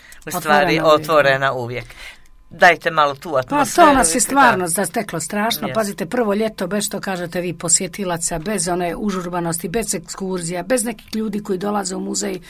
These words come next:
Speaker 2: da poprate naš rad, pa da im mi damo povratnu int-, informaciju i tako dalje. Ali, što kažete, mi smo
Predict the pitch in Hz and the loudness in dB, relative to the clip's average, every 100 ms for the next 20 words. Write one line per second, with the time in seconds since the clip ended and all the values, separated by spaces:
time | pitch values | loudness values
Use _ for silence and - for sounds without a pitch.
0 | - - - 147 214 214 190 190 185 180 | -20 -10 -8 -4 -2 -2 -2 -2 -2 -2
1 | 170 185 185 175 175 180 185 185 180 175 | -4 0 0 0 -2 -2 -2 0 -2 -2
2 | 175 175 170 185 170 165 165 160 - 185 | -2 -2 -4 -4 -2 -4 -4 -4 -6 -8
3 | 170 - 185 185 196 185 170 170 180 165 | -8 -8 -8 -6 -6 -8 -10 -10 -10 -8
4 | 156 - - - - - - - 226 247 | -10 -14 -18 -18 -18 -20 -14 -2 0 0
5 | 247 180 247 226 269 240 247 240 240 233 | -2 -6 -6 -2 -2 -2 -4 -2 -2 -4
6 | 214 | -6